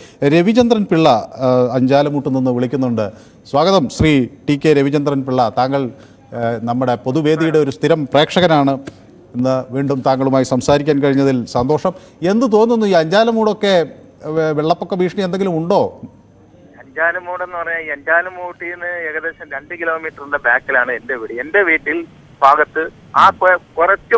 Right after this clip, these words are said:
Speaker 2: ഭാഗത്ത്, ആ പ്രദേശത്ത് കുറെ ഭാഗത്ത്
Speaker 1: ഉം.
Speaker 2: പത്ത് വർഷം തുടർച്ചയായിട്ട് നിന്ന് മഴ പെയ്താലും ഒരിക്കലും ഇവിടെ വെള്ളം കയറത്തില്ല.
Speaker 1: ഉം.
Speaker 2: കാരണം പറഞ്ഞാൽ പൊങ്ങിക്കിടക്കുന്ന പുരയുടെ കായലും കടലും അടുത്താണ്.
Speaker 1: ഉം.
Speaker 2: അതായത് കായലിന്റെ സൈഡിൽ കിടക്കുന്നവർക്ക്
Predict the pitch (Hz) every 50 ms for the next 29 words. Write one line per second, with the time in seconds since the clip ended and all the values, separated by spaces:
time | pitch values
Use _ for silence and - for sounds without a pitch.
0 | - - 170 165 170 165 156 - - 110 - - - 147 156 - 151 143 160 175
1 | 185 - - 175 - 165 151 - 151 180 202 190 - 156 131 123 120 - - 127
2 | 143 - _ _ 113 110 98 87 85 - - 139 147 - _ - 269 262 220 190
3 | 185 - - 190 180 - - 160 160 180 190 - - - 196 190 - - 175 160
4 | 160 160 156 139 135 147 151 143 139 143 139 139 135 139 139 131 131 - - -
5 | 147 139 135 131 123 113 117 123 117 110 110 110 - - - - - - - _
6 | - 123 120 101 87 - - 143 147 147 156 156 156 165 170 - - - - -
7 | - 127 139 165 175 170 - 160 165 160 151 160 160 147 - 139 135 139 147 147
8 | 165 - - - 135 123 139 151 165 170 170 165 160 - 139 139 147 147 151 156
9 | 147 139 143 - - 160 135 120 104 - - - - - - 127 113 92 82 80
10 | - 156 175 180 202 202 208 220 - - 180 165 170 175 196 214 240 262 269 269
11 | 269 269 - 226 214 214 208 208 - 190 185 185 - 196 196 185 185 185 180 -
12 | 226